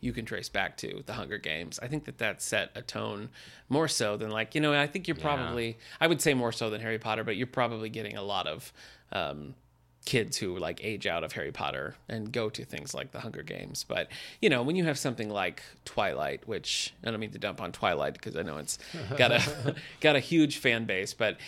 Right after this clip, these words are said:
Speaker 1: it doesn't, it doesn't have a particularly, like, strong message. Like, if I had a daughter, I wouldn't suggest that she read Twilight because it's, it's very,
Speaker 2: She didn't
Speaker 1: you
Speaker 2: need
Speaker 1: know,
Speaker 2: your suggestion. She's gonna pick it up anyway.
Speaker 1: Probably. But I mean, I, I feel like,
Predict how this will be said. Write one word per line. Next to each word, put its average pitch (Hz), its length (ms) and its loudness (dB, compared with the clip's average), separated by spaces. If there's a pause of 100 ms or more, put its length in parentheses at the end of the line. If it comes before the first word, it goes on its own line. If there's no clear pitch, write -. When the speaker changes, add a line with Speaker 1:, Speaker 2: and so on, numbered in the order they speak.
(160)
Speaker 1:
it 135 100 4
doesn't, 147 400 4 (380)
it 135 140 0
doesn't 135 300 0
have 123 260 4
a 113 40 0
particularly, 104 720 -2
like, 78 360 -4
strong 92 720 -2 (280)
message. 78 680 -2
Like, 80 200 -2
if 120 120 -2
I 139 80 6
had 120 120 2
a 110 80 -2
daughter, 107 380 -2
I 107 60 0
wouldn't 104 360 -6 (600)
suggest 113 540 -2
that - 120 -6
she 113 140 -4
read - 260 -6
Twilight 76 500 -2
because - 380 -6
it's, 82 240 -8 (460)
it's 110 160 -4
very, 101 580 0 (220)
Speaker 2:
She 156 100 0
didn't 135 120 2
Speaker 1:
you 135 40 8
Speaker 2:
need 156 60 8
Speaker 1:
know, - 60 6
Speaker 2:
your - 60 4
suggestion. 104 400 0
She's 107 140 -4
gonna 117 140 -2
pick 127 160 2
it 113 40 6
up 110 120 6
anyway. 113 240 6
Speaker 1:
Probably. 107 500 4
But 143 120 4
I 180 60 2
mean, 180 320 0
I, 143 100 -2
I 143 200 -10 (220)
feel 196 160 2
like, 160 120 2